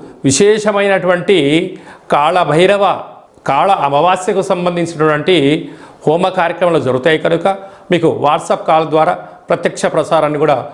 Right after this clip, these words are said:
చూపించడం జరుగుతుందని చెప్పి గమనించగలగాలి. అలాగనే మనకు ఏడవ తారీఖున వినాయక చవితి పండగ కనుక మనమందరము కూడా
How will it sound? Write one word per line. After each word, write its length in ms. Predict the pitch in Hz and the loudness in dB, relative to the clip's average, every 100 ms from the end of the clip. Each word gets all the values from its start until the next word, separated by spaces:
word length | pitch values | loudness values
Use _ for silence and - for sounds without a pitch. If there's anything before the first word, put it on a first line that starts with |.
| - - - | -18 -8 0
చూపించడం 440 | 175 185 156 156 | 2 2 0 0
జరుగుతుందని 480 | 147 151 151 143 135 | 0 0 0 0 0
చెప్పి 300 | 127 131 131 120 123 - - - 143 | 0 0 2 2 -4 -16 -18 -2 0
గమనించగలగాలి. 760 | 147 143 123 113 104 95 95 107 - - - 202 | 0 -2 -2 -2 -2 -2 -4 -8 -16 -20 -4 0
అలాగనే 320 | 214 208 196 | 0 0 0
మనకు 260 | 180 175 196 156 143 - - - 139 | 0 0 0 0 -2 -6 -16 -2 0
ఏడవ 220 | 170 220 | 2 2
తారీఖున 420 | 208 180 165 175 170 135 139 - | 2 0 0 -2 -2 -2 -6 -6
వినాయక 480 | 135 175 196 185 165 165 | -2 0 0 -2 -2 -2
చవితి 240 | 160 147 | -2 -2
పండగ 360 | 165 135 107 104 107 - - - - - - | -4 -4 -4 -4 -6 -12 -20 -20 -20 -20 -4
కనుక 200 | 190 190 | -2 2
మనమందరము 680 | 196 175 165 165 170 180 175 170 | 0 0 0 0 0 2 2 2
కూడా 180 | 180 175 | 2 2